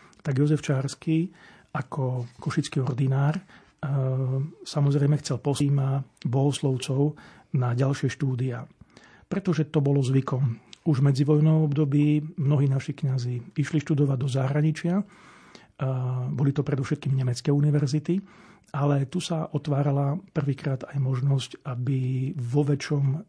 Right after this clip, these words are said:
mohli ísť chlapci do Ríma. E, my vieme, alebo, mm, našiel som dokumenty, podľa ktorých, e, mali ísť tedy do Ríma traja chlapci. E,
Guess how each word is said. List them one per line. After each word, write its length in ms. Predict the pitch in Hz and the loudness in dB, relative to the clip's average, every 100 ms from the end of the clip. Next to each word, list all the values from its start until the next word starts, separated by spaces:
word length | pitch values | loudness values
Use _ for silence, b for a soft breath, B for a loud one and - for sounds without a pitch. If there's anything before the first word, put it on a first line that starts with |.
| _ | _
mohli 400 | 131 131 123 135 | -4 -2 0 -2
ísť 360 | 247 131 131 - - | -2 -4 -4 -6 -6
chlapci 560 | 139 127 - 139 127 120 - | -4 -4 -6 -4 -4 -4 -4
do 320 | 135 123 - | -2 -2 -4
Ríma. 400 | 151 127 117 117 | -4 -2 -2 -4
E, 40 | - _ _ B B B B B B B B B B B B B 147 127 123 131 127 131 - _ 143 | -8 _ _ B B B B B B B B B B B B B -4 -2 -2 -4 -4 -8 -12 _ -4
my 360 | 123 135 156 226 - | 2 4 4 2 0
vieme, 680 | 151 160 180 180 220 - - | 2 4 4 2 -2 -8 -10
alebo, 440 | 131 127 127 131 160 - | -6 -2 0 -2 -4 -8
mm, 1500 | 214 240 247 202 170 139 131 131 143 - 330 _ 269 240 180 | -12 -12 -8 -4 -2 -2 -2 -4 -8 -10 -18 _ -20 -12 -4
našiel 320 | 160 143 - | 0 0 2
som 160 | 165 151 | 4 4
dokumenty, 600 | 143 160 151 147 156 156 | 4 2 2 2 2 0
podľa 380 | 151 160 143 143 | 0 0 0 0
ktorých, 500 | - 156 151 147 147 - | 0 2 4 4 2 -4
e, 40 | - 131 131 139 135 147 175 b _ _ _ _ 147 | -6 -4 -2 -2 -4 -6 -12 b _ _ _ _ 0
mali 180 | 135 180 | 2 2
ísť 100 | 170 - | 0 2
tedy 60 | 151 | 2
do 100 | 127 | 4
Ríma 280 | 143 151 135 | 4 4 2
traja 280 | 139 139 131 | 2 0 0
chlapci. 520 | - 127 123 - | -2 -4 -4 -8
E, 60 | 127 | -12